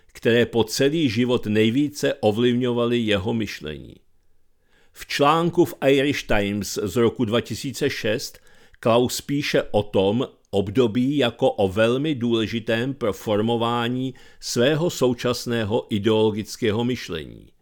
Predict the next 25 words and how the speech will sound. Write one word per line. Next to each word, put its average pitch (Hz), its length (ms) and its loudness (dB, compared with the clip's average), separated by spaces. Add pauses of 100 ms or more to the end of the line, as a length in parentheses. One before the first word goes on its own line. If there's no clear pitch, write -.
(960)
O 120 120 4
několik 131 540 2
let 135 180 4
později, 117 680 0
když 104 280 -4
jsem 123 200 -2
se 123 180 2
vrátil 113 500 2
ze 113 120 -2
Spojených 117 480 -2
států 110 520 -2
po 120 140 -4
studiích 113 500 -4
na 92 120 -4
Harvardu, 95 720 -4 (460)
došlo 117 520 0
ke 156 160 2
dvěma 156 320 2
událostem, 104 920 0
které 113 360 -2
na 110 160 0
mě 127 300 2
měly 120 360 2
rozhodující 117 800 0
vliv. - 440 -6